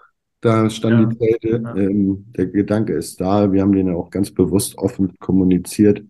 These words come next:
Speaker 1: weil ich finde, jeder sollte sich damit beschäftigen und jeder, der daran glaubt, äh, sollte versuchen, das dann auch vielleicht mit zu unterstützen, weil das ist ein Riesenprojekt, den wir als Club alleine ja gar nicht hinkriegen.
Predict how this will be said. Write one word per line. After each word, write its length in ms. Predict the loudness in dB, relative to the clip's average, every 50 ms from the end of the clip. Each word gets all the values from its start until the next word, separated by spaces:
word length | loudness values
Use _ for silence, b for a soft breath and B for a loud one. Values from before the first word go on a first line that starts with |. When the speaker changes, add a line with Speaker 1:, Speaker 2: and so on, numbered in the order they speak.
| _ _ _ _ _ _ -6
Speaker 1:
weil 140 | -6 -6
ich 100 | -6 -4
finde, 220 | -2 0 2 4 4
jeder 280 | 4 4 4 4 2
sollte 300 | 2 2 0 2 2 0
sich 180 | 0 0 -4 -2
damit 300 | -2 0 0 -2 -2 -2
beschäftigen 680 | -6 -6 -2 0 -2 -2 -2 -4 -2 -2 0 0 0
und 180 | 0 -2 -2 0
jeder, 260 | 0 0 0 0 -2
der 160 | -2 -4 -4
daran 320 | -4 -6 -6 -6 -6 -6 -4
glaubt, 420 | 0 0 0 0 -2 -8 -20 _ _ _ _ _ _ _ _ _ _ _ _ _ -6
äh, 300 | -4 -2 2 2 2 2 2
sollte 300 | 2 2 2 2 2 0
versuchen, 360 | -2 -6 -4 -4 -4 -4 -4
das 140 | -6 -4 -4
dann 140 | -4 -4
auch 180 | -2 -4 -6 -10 _
vielleicht 340 | -14 -8 -6 -6 -4 0 -2
mit 140 | -2 -2
zu 100 | -2 -4
unterstützen, 580 | -4 -4 -4 -8 -4 -2 -2 -2 0 -2 -2 -2
weil 300 | 0 -2 -2 -4 -6 _ _ _ _ _ _ _ -12
das 180 | -12 -10 -8
ist 160 | -8 -8 -4 -4
ein 80 | -2
Riesenprojekt, 840 | 2 2 4 6 6 4 4 2 2 4 4 4 4 2 -2 -6 -20 _ _ _ _ _ _ _ _ _ -6
den 180 | -4 -4 -2 0
wir 160 | 2 2 2
als 200 | 2 -2 -4 -8
Club 220 | -2 -2 -2 -2 0
alleine 360 | -2 -2 0 0 2 2 0
ja 100 | 0 -2
gar 160 | -2 -2 -4
nicht 180 | -4 -6 -2 0
hinkriegen. 560 | 0 0 2 2 2 2 2 0 -2 -6